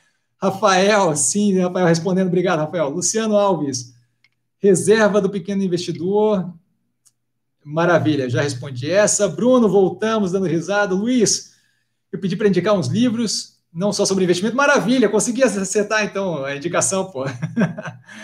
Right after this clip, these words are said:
Então, pra, pra lembrar, A Mulher Honesta, da Elinha Aleixo,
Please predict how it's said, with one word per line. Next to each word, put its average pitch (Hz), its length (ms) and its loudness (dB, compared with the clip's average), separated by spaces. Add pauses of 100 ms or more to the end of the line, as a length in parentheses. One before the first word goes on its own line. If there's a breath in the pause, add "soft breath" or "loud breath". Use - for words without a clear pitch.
(420 loud breath)
Então, 208 200 4 (180)
pra, 202 140 4
pra 208 180 4
lembrar, 202 600 0 (160)
A 175 80 -6
Mulher 196 260 4
Honesta, 196 440 0
da 170 120 -2
Elinha 175 220 -2
Aleixo, 190 500 0